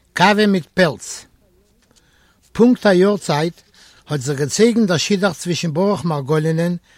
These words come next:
דעם נאליף גערייכן טריקאטאזשפאבריקאנט,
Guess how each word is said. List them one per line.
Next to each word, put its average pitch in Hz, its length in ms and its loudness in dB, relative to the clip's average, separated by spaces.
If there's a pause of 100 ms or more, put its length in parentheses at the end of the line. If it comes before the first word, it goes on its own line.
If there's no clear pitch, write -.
(200)
דעם 151 220 -4
נאליף 190 420 -2
גערייכן 175 460 -2
טריקאטאזשפאבריקאנט, 160 1200 -6